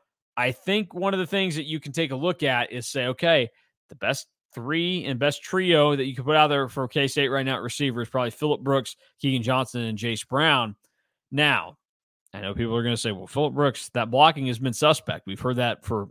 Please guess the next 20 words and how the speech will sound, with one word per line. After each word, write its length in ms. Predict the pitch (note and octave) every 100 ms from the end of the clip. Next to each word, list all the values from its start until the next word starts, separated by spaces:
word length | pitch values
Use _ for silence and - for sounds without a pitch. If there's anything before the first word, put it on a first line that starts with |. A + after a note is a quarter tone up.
| -
a 40 |
couple 200 | C#3 B2
of 60 | A#2+
weeks 200 | C#3 -
now. 160 | F2 _ _
That's 200 | F3+ F#3+
true. 220 | - C#3+
There 140 | A#2+ D#3+
are 60 |
some 160 | - D#3
plays 320 | D#3 D#3 C#3+
that 80 | C3+
Phillip 220 | D3+ C3
Brooks 200 | C3+ B2+
has 80 | A2+
done 320 | C3 A#2+ A2+
not 220 | B2 A#2
very 180 | A#2 G#2+
well. 300 | F#2+ D2 - _ _ _ _
But 240 | - B2+